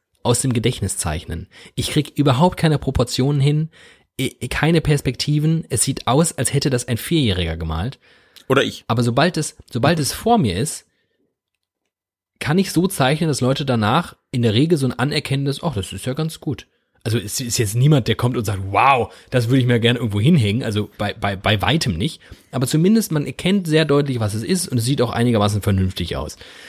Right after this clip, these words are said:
Speaker 1: Und das Spannende ist wirklich, warum bin ich nicht in der Lage? Ich habe mal überlegt, ob ich das üben soll, weil ich glaube, es ist eine Übungsfrage. Aber wann, wann, also ich übe ja nicht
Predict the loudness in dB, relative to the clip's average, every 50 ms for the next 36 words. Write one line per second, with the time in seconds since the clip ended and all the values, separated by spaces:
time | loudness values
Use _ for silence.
0 | -18 -10 -4 -2 0 0 0 2 2 4 4 4 2 2 0 0 0 0 0 -4
1 | -4 -2 0 0 2 2 2 2 4 2 2 2 0 -2 -2 -2 -2 -2 0 0
2 | 0 0 0 0 0 0 -2 -2 -4 -6 -8 -8 -6 -4 -2 0 0 0 2 4
3 | 4 4 2 2 0 -2 -2 -2 -2 -4 -2 2 4 4 4 4 2 2 0 -2
4 | -2 -2 -4 -2 2 4 4 4 4 2 0 0 -2 -4 -2 0 0 0 0 0
5 | -2 -4 -4 -4 -4 -4 -2 0 0 -2 -2 -6 -20 -20 -20 -20 _ _ _ _
6 | -14 -12 -12 -10 -8 -4 -4 -2 -2 -2 -2 -2 -4 -2 -4 -4 -2 -2 -4 -4
7 | -6 -6 -4 0 2 2 4 2 2 0 -2 -8